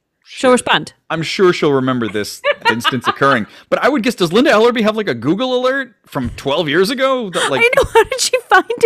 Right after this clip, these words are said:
Speaker 1: it?
Speaker 2: could you do that? I guess you could do that twelve years ago. I don't
Speaker 1: Yeah,
Speaker 2: know, but
Speaker 1: probab-, I, I, I don't know, actually. That's a good
Speaker 2: Yeah.
Speaker 1: point.
Speaker 2: But, I mean, like, this, I mean, it's a text thing. Like, some conversations we have here won't come up in searches because
Speaker 1: Yeah.
Speaker 2: we don't have transcripts of this. But,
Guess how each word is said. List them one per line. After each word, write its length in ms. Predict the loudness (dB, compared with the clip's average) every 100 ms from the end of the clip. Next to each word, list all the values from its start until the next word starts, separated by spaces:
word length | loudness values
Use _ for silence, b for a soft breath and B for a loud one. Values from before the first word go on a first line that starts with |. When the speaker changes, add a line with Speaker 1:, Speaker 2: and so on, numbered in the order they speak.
| 0
Speaker 1:
it? 300 | -4 -12 _
Speaker 2:
could 200 | -4 0
you 140 | 0 0
do 240 | 0 2
that? 160 | 0 0
I 40 |
guess 180 | -2 -4
you 40 |
could 180 | -4 -4
do 120 | -2 0
that 160 | -2
twelve 240 | 0 -2 -2
years 200 | -4 -2
ago. 160 | -2
I 60 | -2
don't 120 | 0
Speaker 1:
Yeah, 220 | 0 0
Speaker 2:
know, 60 | 0
but 200 | -2 -2
Speaker 1:
probab-, 280 | -2 -4 -4 0
I, 180 | 0 0
I, 200 | -2 -2 0 0
I 40 |
don't 120 | 2
know, 140 | 0 -2
actually. 320 | -4 -8 -8
That's 200 | -8 -8
a 20 |
good 100 | -6
Speaker 2:
Yeah. 180 | -4 -6
Speaker 1:
point. 120 | -8 -2
Speaker 2:
But, 100 | 0
I 40 |
mean, 180 | 0 -2
like, 160 | -4 -2
this, 180 | -2 -2
I 120 | -6
mean, 160 | -6
it's 180 | -6 -6
a 60 | -8
text 480 | -2 -2 -4 -12 _
thing. 320 | -8 -6 -6
Like, 200 | -6 -8
some 340 | -6 -6 -6
conversations 500 | -6 -4 -2 -2 -2
we 80 | -2
have 140 | -4 -2
here 240 | -2 0
won't 260 | -2 -4 -8
come 160 | -8
up 120 | -8 -10
in 80 |
searches 420 | -8 -6 -6 -10 -14
because 500 | -10 -10 -10 -12 -20 b
Speaker 1:
Yeah. 160 | -8 -6
Speaker 2:
we 80 | -4
don't 120 | -4 -4
have 120 | -6
transcripts 540 | -6 -8 -8 -12 -12
of 80 | -12
this. 160 | -14 -10
But, 340 | -6 -4